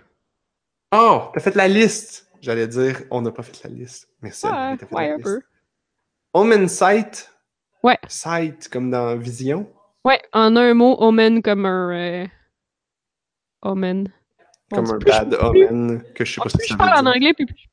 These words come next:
Speaker 2: pas capable de, de, de traduire des affaires, parce que je suis comme, ben, Omen, là, c'est ça, là.
Speaker 1: Oh, man, j'ai oublié ce que ça voulait dire.
Speaker 2: <laughs> Mais, euh, c'est un jeu de Spearhead Games qui, qui sont basés à Montréal,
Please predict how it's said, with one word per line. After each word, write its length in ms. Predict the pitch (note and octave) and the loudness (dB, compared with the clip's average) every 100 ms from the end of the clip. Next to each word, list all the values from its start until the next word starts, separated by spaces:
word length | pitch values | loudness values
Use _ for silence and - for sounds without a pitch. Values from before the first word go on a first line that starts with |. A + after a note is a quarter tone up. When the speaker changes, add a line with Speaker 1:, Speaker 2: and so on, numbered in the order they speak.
| - | -4
Speaker 2:
pas 120 | C4 | 0
capable 440 | C4 A#3 B3+ A3+ | 2 4 4 2
de, 200 | G3+ G3 | 0 -2
de, 160 | F#3+ G3 | 0 -2
de 220 | F3+ F#3 F#3 | -4 -6 -8
traduire 400 | - G#3 G3+ A3 | -4 -4 0 -2
des 140 | G3+ | 0
affaires, 260 | F3+ G#3 A#3+ | -2 0 -2
parce 120 | A#3+ | -2
que 60 | E3+ | -6
je 20 | |
suis 80 | D#3 | -2
comme, 180 | G3 F#3 | 0 2
ben, 160 | G3 G3 | 2 2
Omen, 480 | G#3+ G#3 G#3+ G3+ G#3+ | 4 6 6 4 4
là, 180 | B3 C#4+ | 4 2
c'est 140 | - | -2
ça, 320 | - A#3 G3+ | -6 0 2
là. 180 | G3+ B3 C#4+ _ _ _ _ _ _ _ _ _ _ _ _ _ _ _ _ _ _ - - | 2 0 -4 _ _ _ _ _ _ _ _ _ _ _ _ _ _ _ _ _ _ -18 -2
Speaker 1:
Oh, 320 | B2+ A#2+ G#2 G2+ | 2 4 2 -2
man, 600 | A2+ C3+ C3+ C3 B2 A#2 | -2 0 2 2 0 -4
j'ai 160 | A2 | -4
oublié 400 | A#2+ A#2+ B2 C#3 | -4 -4 -2 -2
ce 80 | C#3 | -2
que 100 | B2 | -6
ça 120 | G#2 | -6
voulait 240 | A#2+ A#2 F#2 | -6 -4 -4
dire. 380 | B2 C3 A#2+ - - _ D#4 _ | -2 -2 -4 -12 -18 _ -20 _
Speaker 2:
<laughs> 440 | _ _ - _ B3 | _ _ -20 _ -2
Mais, 360 | B3 B3 B3 | 2 4 4
euh, 20 | B3 | 2
c'est 120 | C4+ | 2
un 80 | C4 | 2
jeu 140 | E4+ | 2
de 140 | G4+ | 0
Spearhead 500 | F#4+ F4+ F4+ E4+ D#4+ | -2 0 0 0 -2
Games 380 | B3 D4 A#4 F#4+ - | -2 -4 -2 -2 -4
qui, 320 | - B3+ A#3+ A3 | -10 -8 -8 -10
qui 80 | |
sont 140 | - A#3 | -6 -4
basés 340 | A3+ A3 A3+ | 0 -2 0
à 40 | D#4+ | 2
Montréal, 420 | D4 A#3+ B3 D#4+ | 2 0 0 -2